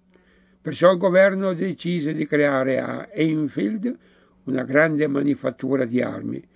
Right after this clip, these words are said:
e una commissione di ufficiali fu inviata in America per comperare le macchine e studiare i nuovi metodi.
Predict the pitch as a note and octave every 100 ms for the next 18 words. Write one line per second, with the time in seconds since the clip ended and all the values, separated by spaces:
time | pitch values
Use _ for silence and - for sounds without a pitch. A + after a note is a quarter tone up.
0 | _ - - - A3 C4 G3+ - G#3 G#3+
1 | F3 G#3+ F#3+ E3 E3 E3+ E3 E3+ F#3+ A3
2 | A3+ D#3+ D#3+ E3+ D3 E3+ D#3+ C#3+ C#3 D#3+
3 | A3 A#3 A3 - D3 D#3 D3 E3+ F3 D#3+
4 | E3+ D3+ A#2+ A#2 A#2+ C3 C#3+ F#3+ - G3+
5 | G3+ A3+ _ _ - F3+ - G#3+ F3+ C3
6 | C#3 C3+ C3 B2 B2 B2 A#2 A#2 -